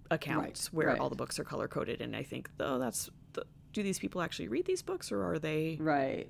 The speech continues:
Speaker 1: are they, uh, is it just a, a prop, essentially?"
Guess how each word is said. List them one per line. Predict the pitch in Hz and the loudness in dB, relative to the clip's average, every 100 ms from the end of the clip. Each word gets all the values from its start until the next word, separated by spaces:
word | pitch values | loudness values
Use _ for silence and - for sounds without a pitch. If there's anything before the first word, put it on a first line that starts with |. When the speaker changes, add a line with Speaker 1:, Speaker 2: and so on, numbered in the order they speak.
| - | -4
Speaker 1:
are | - 143 | 2 2
they, | 139 131 127 | 2 0 -2
uh, | - - 143 151 - - - - - - - - - | -2 -4 -4 -8 -14 -20 -20 -20 -20 -20 -20 -4 0
is | 139 | 2
it | - | 0
just | - 123 - - - | 0 0 0 -4 -4
a, | - - - - - | -2 -2 -8 -14 -10
a | |
prop, | - - - - - | -6 -4 -4 -8 -10
essentially?" | 151 - - - - | -6 -6 -6 -8 -10